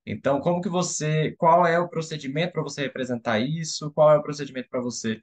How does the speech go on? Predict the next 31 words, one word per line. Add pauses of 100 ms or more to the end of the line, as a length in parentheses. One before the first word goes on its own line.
(320)
é,
olhar, (640)
olhar
pra
esse
ambiente
de
trabalho
e
pensar
no,
na
possibilidade
navigacional
que
ele
te
dá? (440)
Assim,
eu,
eu
acho
que
é
uma (120)
pergunta
que
o
pessoal
ainda
não,